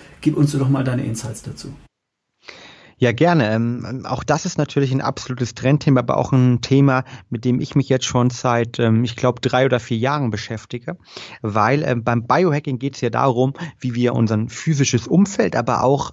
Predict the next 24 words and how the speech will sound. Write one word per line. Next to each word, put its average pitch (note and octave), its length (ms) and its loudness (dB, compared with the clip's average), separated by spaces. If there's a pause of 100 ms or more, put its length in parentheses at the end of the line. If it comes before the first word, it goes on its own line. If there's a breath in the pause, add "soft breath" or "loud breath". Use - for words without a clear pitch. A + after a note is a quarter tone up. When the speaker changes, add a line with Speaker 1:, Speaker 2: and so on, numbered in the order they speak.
Speaker 2:
ähm, G#2+ 360 -4
sozusagen B2+ 640 -4 (140)
unsere A#2 380 0
inneren E3+ 420 6
biochemischen C3+ 640 2
Prozesse C#3+ 420 -2
verstehen F3+ 600 2
können G2 280 -2 (300 loud breath)
und B2 200 -2
die D#3+ 140 0
so D#3 140 0
zu D3 120 -4
versuchen, C3+ 520 0
so B2+ 100 0
auseinanderzubauen, E3+ 1000 0 (400 loud breath)
ähm, B2+ 340 0
optimieren D3 520 2
und B2+ 100 -2
dann C3+ 160 2
besser D#3 240 -4
zusammenzubauen, C3+ 640 0
dass B2 180 -2
wir A#2+ 80 0
langfristig A#2 680 -4